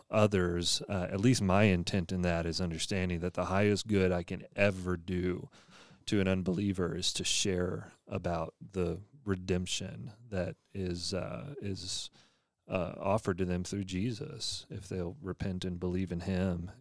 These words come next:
And just, just I think keeping that forward as the, as the highest good, that, eh, that does usurp any other good thing, because everything we experience in this world is all gonna burn to the ground when Jesus comes back.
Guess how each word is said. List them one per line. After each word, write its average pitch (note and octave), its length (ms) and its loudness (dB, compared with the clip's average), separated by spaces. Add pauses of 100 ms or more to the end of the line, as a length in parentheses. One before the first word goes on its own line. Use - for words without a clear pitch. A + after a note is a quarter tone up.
And F2+ 500 0
just, D3+ 300 0
just F#3+ 220 4
I - 60 6
think A#2 220 -2
keeping G2 360 0
that F#2 280 0
forward F#2 320 2
as E2 180 -6
the, F2 240 -2 (460)
as G2 260 4
the F#2 120 0
highest F2 540 -6
good, - 480 -4
that, F#2+ 300 0 (180)
eh, G#2 140 -2
that D3+ 400 4
does A#2 320 10
usurp G2 680 2
any A#2 280 4
other G2+ 160 4
good F#2 260 0
thing, A2+ 420 2
because F#2 280 2 (560)
everything D3+ 320 10
we B2 140 8
experience B2 600 4
in G#2+ 60 4
this G2 180 4
world G#2 400 10
is F#2 120 4
all G2 140 6
gonna F2+ 180 -2
burn G2+ 380 0
to F#2+ 60 0
the F#2 80 2
ground G2 360 2
when F#2 120 0
Jesus F#2 360 -2
comes F2+ 240 -6
back. D#2+ 340 -2